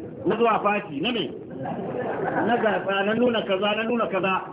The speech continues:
Ba a zuwa masallaci da ita, ba a zuwa wurin aikin alkhairi da ita, ba a kaza kaza, sai in za a je wajen alfahari, za a je wajen menene da menene da menene,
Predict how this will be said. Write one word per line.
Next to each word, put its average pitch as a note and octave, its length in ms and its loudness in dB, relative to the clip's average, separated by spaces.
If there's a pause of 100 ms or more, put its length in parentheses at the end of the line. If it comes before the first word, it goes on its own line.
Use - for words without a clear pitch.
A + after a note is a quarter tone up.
(320)
Ba G3+ 100 4 (100)
a F#3 60 0
zuwa F#3+ 140 2
masallaci F#3+ 520 0
da F3+ 100 0
ita, G3 220 0 (220)
ba G3+ 160 2
a F#3+ 60 -2
zuwa F3+ 200 2
wurin G3+ 320 2
aikin G3+ 260 2
alkhairi F3+ 360 2
da F3+ 100 6
ita, F#3+ 300 2 (120)
ba G3 160 2
a F3 80 -4
kaza F#3 220 0
kaza, F3 280 0
sai G3+ 100 -2
in G3 80 0
za F#3+ 80 -2
a F3 40 0
je E3+ 100 2
wajen F3 280 0
alfahari, F#3 440 2
za F#3+ 80 2
a F#3 40 4
je E3+ 80 0
wajen F3+ 240 2
menene F3 220 2
da E3+ 80 -2
menene F3 160 0
da D#3+ 80 0
menene, F3+ 260 0